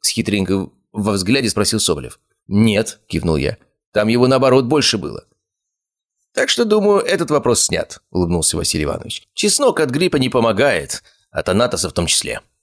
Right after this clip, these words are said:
"И что теперь делать?" — насторожился я. "Если я правильно понял, вопрос эпидемии не снят, а только разгорается".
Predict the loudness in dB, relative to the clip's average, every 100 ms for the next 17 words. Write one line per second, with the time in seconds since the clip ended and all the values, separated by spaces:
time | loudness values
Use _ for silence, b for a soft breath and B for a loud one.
0 | -6 -2 0 -2 -2 -4 0 0 0 -4
1 | -8 -6 -4 -4 -2 -2 -2 -4 -8 _
2 | _ -4 -2 0 2 2 2 2 2 4
3 | 2 2 2 2 0 -2 0 2 4 4
4 | 2 2 0 -2 -6 -2 -2 -2 0 0
5 | 2 0 -2 -6 -8